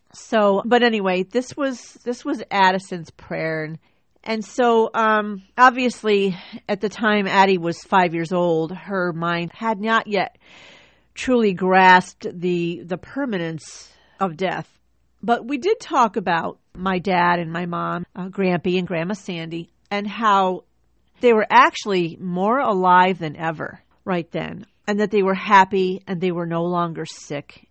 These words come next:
and how they were with Jesus. And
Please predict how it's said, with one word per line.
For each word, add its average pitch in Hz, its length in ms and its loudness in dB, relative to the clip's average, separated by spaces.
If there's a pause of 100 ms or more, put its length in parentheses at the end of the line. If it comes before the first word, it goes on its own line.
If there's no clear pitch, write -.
and 160 300 -12 (100)
how 185 180 -6
they 180 160 -4
were 165 140 -4
with 165 300 -8
Jesus. - 580 -10 (640)
And 226 400 -2